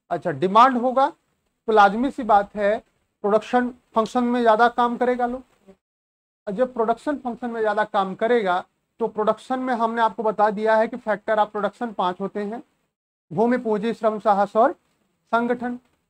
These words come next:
और पूंजी का निर्माण जो हम करते हैं, जानते हैं, भूमि पूंजी, श्रम साहस और संगठन में पूंजी एक महत्वपूर्ण कारक है। तो पूंजी का जब निर्माण हम करते हैं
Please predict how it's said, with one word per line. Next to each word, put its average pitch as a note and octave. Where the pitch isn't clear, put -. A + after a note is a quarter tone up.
और G3+
पूंजी G#3+
का B3
निर्माण G#3
जो G#3+
हम G#3+
करते C4
हैं, B3+
जानते G#3
हैं, B3+
भूमि A3+
पूंजी, A#3
श्रम B3
साहस A#3
और A#3
संगठन A3+
में A#3+
पूंजी A3
एक A#3
महत्वपूर्ण G3+
कारक A#3+
है। C4+
तो A#3+
पूंजी A#3+
का D4
जब A3
निर्माण G#3+
हम G#3
करते G3
हैं F#3